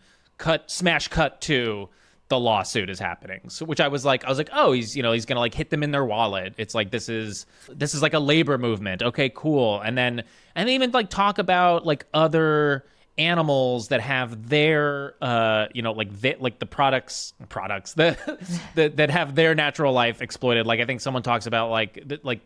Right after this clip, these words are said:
John Goodman, who plays the lawyer for the multinational food companies, is like,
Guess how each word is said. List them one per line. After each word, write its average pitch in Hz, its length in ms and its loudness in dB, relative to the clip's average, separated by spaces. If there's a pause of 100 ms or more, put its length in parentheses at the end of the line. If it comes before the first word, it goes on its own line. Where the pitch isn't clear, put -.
(100)
John 135 260 0
Goodman, 120 320 2
who 113 60 -2
plays 113 300 -2
the 117 100 0
lawyer 110 400 2
for 113 320 -4
the 110 120 -6
multinational 107 640 -4
food 110 180 -8
companies, 104 440 -6
is 101 120 -10
like, 104 200 -2